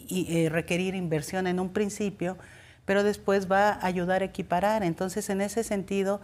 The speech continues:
tampoco es un tema, eh, como lo están manejando estas grandes empresas de manipulación, ¿no? Que México está incumpliendo. No, sí va a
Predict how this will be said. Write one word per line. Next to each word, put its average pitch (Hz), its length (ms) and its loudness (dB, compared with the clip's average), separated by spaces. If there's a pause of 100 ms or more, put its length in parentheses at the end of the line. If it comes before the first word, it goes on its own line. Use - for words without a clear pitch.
(400)
tampoco 185 640 2
es 175 180 -2
un 180 140 -4
tema, 180 760 0
eh, 143 1300 -2
como 147 400 -2 (100)
lo 165 180 2
están 180 360 0
manejando 180 500 2
estas 170 300 0
grandes 170 420 0
empresas 165 600 0
de 156 120 4
manipulación, 147 920 0
¿no? 175 140 -4
Que 151 120 -4
México 147 360 -4
está 165 180 -6
incumpliendo. 170 800 -2 (380)
No, 170 240 2 (320)
sí 208 200 -2
va 202 120 4
a 196 140 2